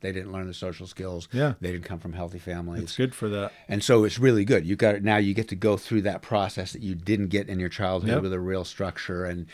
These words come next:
Speaker 2: And you
Speaker 1: you're in
Speaker 2: actually
Speaker 1: service
Speaker 2: gain
Speaker 1: and
Speaker 2: family. You
Speaker 1: Yeah.
Speaker 2: get a, an
Speaker 1: Yeah.
Speaker 2: experience of family
Speaker 1: Right.
Speaker 2: that you didn't have before.
Speaker 1: Right.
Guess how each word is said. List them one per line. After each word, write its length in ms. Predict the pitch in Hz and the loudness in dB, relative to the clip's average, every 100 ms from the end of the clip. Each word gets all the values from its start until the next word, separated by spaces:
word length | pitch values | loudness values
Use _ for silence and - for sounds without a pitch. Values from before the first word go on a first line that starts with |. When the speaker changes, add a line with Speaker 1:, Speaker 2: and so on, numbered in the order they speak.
| - | -10
Speaker 2:
And 140 | 120 113 | -2 2
you 60 | |
Speaker 1:
you're 60 | 113 | 4
in 60 | 101 | 4
Speaker 2:
actually 180 | 123 | 2
Speaker 1:
service 440 | 113 104 107 117 117 | 4 6 6 4 4
Speaker 2:
gain 140 | 120 | 2
Speaker 1:
and 120 | 95 95 | 2 2
Speaker 2:
family. 420 | 135 160 101 101 95 | 4 6 4 -2 -4
You 80 | 107 | 0
Speaker 1:
Yeah. 180 | 107 151 | 4 4
Speaker 2:
get 120 | - | 2
a, 40 | 110 | -2
an 380 | 107 123 110 127 | -2 -2 -4 -2
Speaker 1:
Yeah. 40 | |
Speaker 2:
experience 540 | 110 - 180 120 117 110 | -4 2 4 4 2 0
of 100 | 113 | -2
family 360 | 123 127 117 | 2 4 6
Speaker 1:
Right. 80 | 156 | 4
Speaker 2:
that 100 | - | 4
you 100 | 110 | -2
didn't 200 | 107 110 | 0 0
have 280 | 107 117 113 | 0 0 -2
before. 180 | 101 131 | -4 -2
Speaker 1:
Right. 140 | 120 | -2